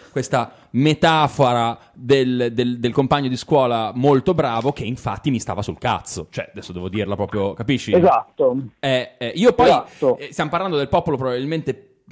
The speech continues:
Speaker 1: più tassonomico e, e strutturato del, della, della, della, del, del, d'Europa.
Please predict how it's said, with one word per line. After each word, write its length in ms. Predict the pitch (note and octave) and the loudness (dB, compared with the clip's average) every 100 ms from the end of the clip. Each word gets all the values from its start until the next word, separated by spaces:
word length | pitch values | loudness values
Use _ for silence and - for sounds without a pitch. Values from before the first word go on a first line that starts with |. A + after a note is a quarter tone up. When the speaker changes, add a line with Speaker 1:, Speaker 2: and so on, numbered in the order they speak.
| - _ - | -20 _ -10
Speaker 1:
più 140 | E3+ - | -8 -4
tassonomico 1000 | D#3+ - E3+ E3 F3+ E3 D3+ D#3+ C#3+ B2+ | -4 -4 -2 0 0 -2 -2 0 0 0
e, 320 | C3+ B2+ - | -2 -4 -4
e 200 | C#3 C3+ | -2 -2
strutturato 1000 | - C#3 - D3+ D3 C#3 - B2 A#2 A#2 | -4 -6 -2 0 0 -2 -2 0 0 -2
del, 200 | A2+ A2+ | -6 -4
della, 280 | A#2+ A2+ A2 | -4 -2 -4
della, 240 | A2+ A2 | -4 -6
della, 320 | G#2+ A2 G#2+ | -6 -6 -6
del, 200 | G#2+ A2 | -6 -6
del, 180 | A2 C3 | -4 -4
d'Europa. 680 | B2+ D#3 F#3 C3+ D3+ C#3+ | 0 2 4 4 2 0